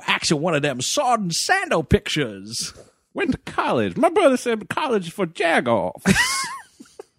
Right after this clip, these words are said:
Speaker 1: So this whole thing is like, uh, it's the, the whole showdown comes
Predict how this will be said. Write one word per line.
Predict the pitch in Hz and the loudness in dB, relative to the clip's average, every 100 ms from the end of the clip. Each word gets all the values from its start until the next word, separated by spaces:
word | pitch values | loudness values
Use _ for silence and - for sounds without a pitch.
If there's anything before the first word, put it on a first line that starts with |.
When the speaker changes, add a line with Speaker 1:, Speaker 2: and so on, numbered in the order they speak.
| _ _ - - - | _ _ -20 -20 -12
Speaker 1:
So | - - 349 294 269 254 254 - _ _ | -6 0 6 10 10 10 6 2 _ _
this | 269 247 | 0 4
whole | 262 254 | 4 4
thing | - 214 202 190 | 4 2 4 2
is | 185 156 | 4 4
like, | 156 151 135 120 - _ _ _ _ _ - | 6 6 6 0 -8 _ _ _ _ _ -2
uh, | 185 180 147 127 - 170 | 2 4 2 0 -4 -4
it's | 170 - | -4 -6
the, | 208 196 240 220 226 | -10 -12 -6 -4 0
the | 196 208 | 4 4
whole | - 277 269 269 | 4 4 6 4
showdown | - - - 247 233 214 160 131 117 113 113 117 - _ _ _ _ _ _ _ - | 2 2 4 6 6 4 4 2 -2 -4 -6 -6 -10 _ _ _ _ _ _ _ -4
comes | - 185 180 175 170 170 160 | 2 4 4 2 0 0 -2